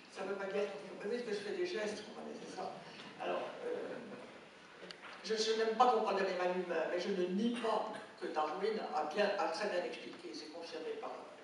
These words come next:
la théorie, euh, génétique de l'évolution, qu'il y a quatre-vingt-quinze pour cent de, de gènes communs, en particulier entre le chimpanzé et l'homme. Donc je suis mille fois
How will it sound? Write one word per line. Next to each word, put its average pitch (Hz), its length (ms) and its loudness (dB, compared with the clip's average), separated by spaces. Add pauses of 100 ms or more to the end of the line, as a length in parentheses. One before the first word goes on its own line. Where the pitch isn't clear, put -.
(160)
la - 160 -2
théorie, - 480 -6
euh, - 1200 6
génétique - 480 6
de - 80 2
l'évolution, - 640 2 (640)
qu'il - 80 -8
y 165 40 0
a 180 120 -4
quatre-vingt-quinze 180 400 -8
pour - 160 -10
cent - 400 -6
de, - 160 -6
de 147 160 -4
gènes 165 240 -2
communs, - 400 -2
en - 160 -10
particulier - 400 -10
entre 135 160 -10
le 139 80 -12
chimpanzé - 400 -10
et 165 80 -6
l'homme. 190 240 -6 (320)
Donc 208 160 2
je 202 120 2
suis - 280 -4 (240)
mille 269 240 0
fois - 400 2